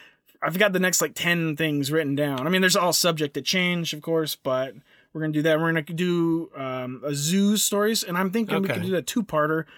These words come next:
Speaker 1: and the first one we could cover history of zoos.
Speaker 2: Okay.
Speaker 1: I thought about that last night. That, that sounds pretty interesting.
Speaker 2: Yeah.
Speaker 1: I, I don't know much about that, so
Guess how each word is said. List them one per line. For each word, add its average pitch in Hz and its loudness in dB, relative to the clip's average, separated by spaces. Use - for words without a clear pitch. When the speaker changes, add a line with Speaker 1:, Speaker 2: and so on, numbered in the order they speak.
Speaker 1:
and 147 -6
the 143 -4
first 190 0
one 165 -4
we 147 -4
could - -20
cover 151 -2
history 147 -2
of 120 -4
zoos. 113 -8
Speaker 2:
Okay. 131 -6
Speaker 1:
I - -16
thought 180 0
about 170 0
that 160 -2
last 160 -2
night. 156 -6
That, 233 -2
that 262 0
sounds 320 0
pretty 170 -2
interesting. 202 -4
Speaker 2:
Yeah. 180 0
Speaker 1:
I, - -12
I - -10
don't 185 -6
know 175 2
much 175 0
about 160 2
that, 165 -2
so 143 -6